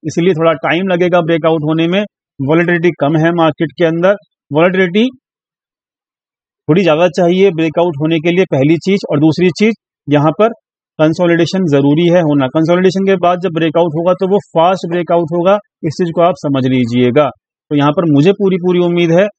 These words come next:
ये जो पाँच सौ point की रेंज जो है, अब five hundred point की जो range है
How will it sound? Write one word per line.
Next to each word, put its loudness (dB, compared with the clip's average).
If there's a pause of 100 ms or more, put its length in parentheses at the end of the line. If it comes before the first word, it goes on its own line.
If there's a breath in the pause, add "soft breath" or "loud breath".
(200)
ये 2
जो 2
पाँच 2
सौ 0
point 0
की 0
रेंज 0
जो 0
है, 2 (120)
अब -2 (400)
five 0
hundred -2
point -2
की -2
जो 0
range 0
है 0